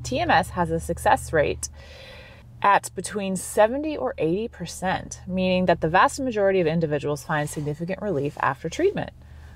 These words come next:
About fifty percent of people experience complete remission. Those are really high stats.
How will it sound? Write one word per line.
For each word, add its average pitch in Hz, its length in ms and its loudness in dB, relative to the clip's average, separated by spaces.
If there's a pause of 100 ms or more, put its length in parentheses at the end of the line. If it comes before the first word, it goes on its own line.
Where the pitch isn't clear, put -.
About 175 380 4
fifty 208 720 0
percent 143 460 -4
of - 120 -8
people 147 340 -4
experience 156 720 0 (140)
complete 165 500 0
remission. 170 760 -2 (640)
Those 190 200 6
are 277 140 10
really 170 340 8
high 151 380 4
stats. - 840 0